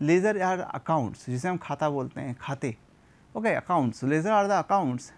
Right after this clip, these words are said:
and we post the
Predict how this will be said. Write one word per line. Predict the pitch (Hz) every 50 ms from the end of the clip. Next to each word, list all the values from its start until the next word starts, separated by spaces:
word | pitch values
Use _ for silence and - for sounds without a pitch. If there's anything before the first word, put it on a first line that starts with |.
| - - - - 135
and | 151 147 151 165 165 160 151 - - - - - - - - - _ _ _ _ _ - - - - - - - - - - - - - - - -
we | 165 160 214 247 262 262 214 - - - - - - - - - - _ _
post | - 226 269 285 254 - - - - - - 415
the | - 156 131 170 180 180 170 165 -